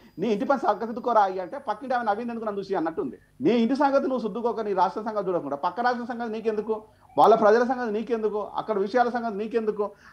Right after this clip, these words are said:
అక్కడ సరే ఆ హిస్టరీ అని నీకు తెలుసు అంటే అది కూడా తెలియదు. హిస్టరీ చదవవు, తెలుసుకోవు, మాట్లాడుతుంటావు, నోటికి వచ్చిన మాట్లాడుతుంటావు.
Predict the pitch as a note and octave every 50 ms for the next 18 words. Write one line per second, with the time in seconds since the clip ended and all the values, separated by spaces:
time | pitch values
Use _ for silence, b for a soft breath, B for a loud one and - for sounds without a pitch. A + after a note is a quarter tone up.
0 | b E3 - - C4 B3+ G#3 D#3+ - G#3 G#3+ G#3 G3 - A#2+ E3+ F#3+ G#3 F#3+ -
1 | - C#4 C#4+ C#4+ C#4 C4 C4 G#3+ B3+ B3+ - C#4 B3+ A3+ F#3 G3+ C4 D#4+ D4+ C4+
2 | G#3+ C#3+ A#2 G2 - _ _ _ _ _ _ _ _ _ _ D#3+ E3+ - - D#4+
3 | D4+ A#3 - D#3+ C#3+ D#3 F3+ F#3+ G3+ G#3 C4 D4+ - - _ _ _ _ _ _
4 | - D3+ E3 F3+ - - C4 A#3+ A3 A#3 C#4 F4 - E4 F#3 F#3+ F#3+ G3+ G3 G#3
5 | F#3 E3+ D#3 D#3+ C3 C#3+ D3 F3+ A3 G#3+ G#3+ A3 G3 - A#3 G#3+ G3 D#3 C3 C#3+
6 | B2 A#2 - A2 F#2 G2